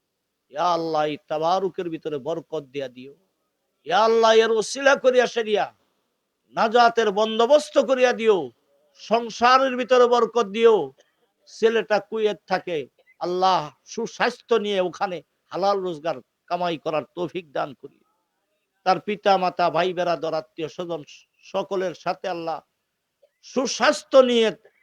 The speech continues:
আবার যেন এই এলাকায় বসবাস করতে পারে। আল্লাহ, রোজগারের পরে আল্লাহ তুমি দেশে ফিরিয়ে আইনো। ইয়া আল্লাহ, ইয়া আল্লাহ, জবানকে আল্লাহ তুমি কবুল করো।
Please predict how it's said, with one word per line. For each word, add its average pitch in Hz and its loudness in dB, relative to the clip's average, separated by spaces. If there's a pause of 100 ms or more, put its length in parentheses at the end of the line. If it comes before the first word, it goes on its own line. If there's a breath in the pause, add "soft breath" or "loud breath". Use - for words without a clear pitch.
(100)
আবার 220 6
যেন 202 -2
এই 196 0
এলাকায় 185 0
বসবাস 185 -4
করতে 165 -10
পারে। 151 -8 (380)
আল্লাহ, 175 -2 (260)
রোজগারের 196 -2
পরে 170 -4
আল্লাহ 160 -4
তুমি 156 -12
দেশে 165 -8
ফিরিয়ে 165 -8
আইনো। 135 -8 (500)
ইয়া 180 0
আল্লাহ, 165 0 (520)
ইয়া 175 -2
আল্লাহ, 165 0 (600)
জবানকে 220 0
আল্লাহ 202 2
তুমি 180 -14
কবুল 170 -6
করো। 151 -8